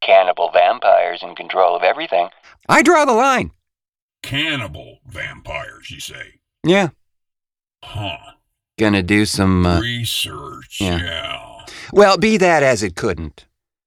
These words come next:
Speaker 1: while we're on that, uh, social media thing, uh, if you haven't checked us out there on, uh, the, uh, Instagram thingy,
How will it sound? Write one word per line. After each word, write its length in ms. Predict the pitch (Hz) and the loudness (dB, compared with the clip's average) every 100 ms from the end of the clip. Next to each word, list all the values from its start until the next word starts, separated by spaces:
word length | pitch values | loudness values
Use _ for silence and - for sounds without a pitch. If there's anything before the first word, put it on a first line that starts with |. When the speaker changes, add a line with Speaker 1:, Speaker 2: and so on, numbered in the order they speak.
| _ _ _ | _ _ _
Speaker 1:
while 440 | 160 170 220 254 220 | 0 4 4 4 4
we're 180 | 185 156 | 4 2
on 160 | 139 | 2
that, 260 | 127 113 - | 0 -2 0
uh, 160 | 107 101 | 0 0
social 320 | 107 92 110 | -2 -2 0
media 280 | 120 104 85 | 0 0 -2
thing, 260 | 92 90 - | -2 -4 -2
uh, 140 | 120 - 160 | 0 0 0
if 180 | 170 | 0
you 120 | 269 269 | -2 0
haven't 340 | 277 147 117 | 0 0 -2
checked 240 | - 147 | 0 0
us 160 | 143 - | 0 0
out 220 | 120 147 | 0 0
there 320 | 156 160 156 - | 0 -2 -2 -4
on, 280 | 113 113 107 | -2 0 0
uh, 200 | 101 98 | -2 -4
the, 340 | 98 101 90 87 | -4 -4 -2 -2
uh, 140 | 80 85 _ _ | -4 -8 _ _
Instagram 460 | 127 - 117 127 120 | -4 -2 2 2 2
thingy, 300 | 139 135 151 | 0 0 0